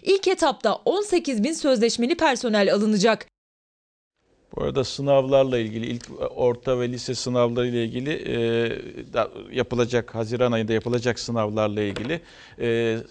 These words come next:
Speaker 2: bilimsel kurulun karar vereceğini söyledi, e, Milli Eğitim Bakanı. Bu da aklınızda bulunsun, önemli. Dedim ya az önce, Sağlık Bakanı henüz daha, e, zirve yapmadı dedi. Yaz aylarında da dikkat etmek gerekiyor.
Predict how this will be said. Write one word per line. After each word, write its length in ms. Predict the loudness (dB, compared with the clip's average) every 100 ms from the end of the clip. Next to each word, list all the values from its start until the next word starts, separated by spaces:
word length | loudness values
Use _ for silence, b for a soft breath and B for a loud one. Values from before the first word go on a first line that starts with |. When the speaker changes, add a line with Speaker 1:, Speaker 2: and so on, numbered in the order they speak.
| -18 -18
Speaker 2:
bilimsel 680 | -6 -2 -2 0 4 4 4
kurulun 440 | -4 -2 -2 -2 -4
karar 440 | -2 2 2 0
vereceğini 680 | -2 -2 -4 -4 -4 -4 -8 -12
söyledi, 500 | -8 -4 -4 -2 -2
e, 280 | -2 -4
Milli 220 | -4 -2 0
Eğitim 360 | -2 -2 -2
Bakanı. 360 | -2 -2 -4 -2
Bu 120 | 0
da 100 | 0
aklınızda 520 | 0 -4 -4 -2 -2
bulunsun, 400 | -2 -6 -8 -8
önemli. 480 | -4 0 0 0 -4 -6 B B
Dedim 260 | -2 0 0
ya 140 | 0
az 180 | 2 2
önce, 300 | 0 0 -2
Sağlık 440 | 2 4 4 2
Bakanı 340 | 2 2 2 0
henüz 440 | -2 -4 -6 -10 _ 2
daha, 300 | 4 4 2 B B 0
e, 200 | 2 2
zirve 380 | 2 4 6
yapmadı 600 | 10 10 8 2 -4 -2
dedi. 360 | -2 0 0 -2 B B
Yaz 240 | 0 4 6
aylarında 540 | 6 6 2 2 2
da 120 | 2
dikkat 260 | 0 -4 -4
etmek 360 | -4 -4 -4
gerekiyor. 560 | -2 -2 -2 0 0